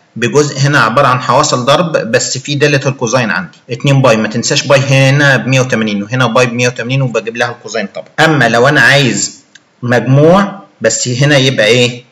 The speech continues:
عدد فردي برضه، A أس تلاتة زائد B أس تلاتة، A أس خمسة زائد B أس خمسة وهكذا، بيبقى المفكوك قدامنا زي اللي فوق بس مع اختلاف إشارات. طيب بالنسبة للأعداد الزوجية يعني أقول ايه تربيع ناقص بي تربيع، A أس أربعة ناقص B أس أربعة، طبعًا لأن هنا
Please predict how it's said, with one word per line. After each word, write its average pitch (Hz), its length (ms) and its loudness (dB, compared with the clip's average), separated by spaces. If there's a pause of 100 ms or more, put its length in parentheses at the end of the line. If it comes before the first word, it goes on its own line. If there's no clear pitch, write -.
عدد 131 240 4
فردي 120 280 2
برضه، 92 320 0
A - 280 -6
أس 139 220 4
تلاتة 147 440 0
زائد 123 320 0
B 147 120 -2
أس 123 120 0
تلاتة، 113 460 -2 (520)
A 135 260 0
أس 127 160 -2
خمسة 160 320 -2
زائد 117 260 0
B 120 100 -4
أس - 120 -2
خمسة 117 300 -6
وهكذا، 117 400 -2 (540)
بيبقى 123 220 -2
المفكوك 123 500 -4
قدامنا 139 240 -2
زي 127 140 -2
اللي 120 120 -4
فوق 156 200 0
بس 135 220 0
مع 120 120 -2
اختلاف 131 340 -4
إشارات. - 320 -8 (240)
طيب 120 320 -2
بالنسبة 151 320 2
للأعداد 127 560 2
الزوجية 117 540 0
يعني 101 260 0
أقول 131 320 0
ايه 143 140 0
تربيع 143 340 2
ناقص 135 260 -2
بي 139 160 -6
تربيع، 117 460 -2 (580)
A 147 300 0
أس - 360 -6
أربعة 127 440 4
ناقص 120 400 -2
B 143 220 -2
أس 123 180 -2
أربعة، 110 380 0
طبعًا 131 300 2
لأن 139 280 0
هنا 147 440 0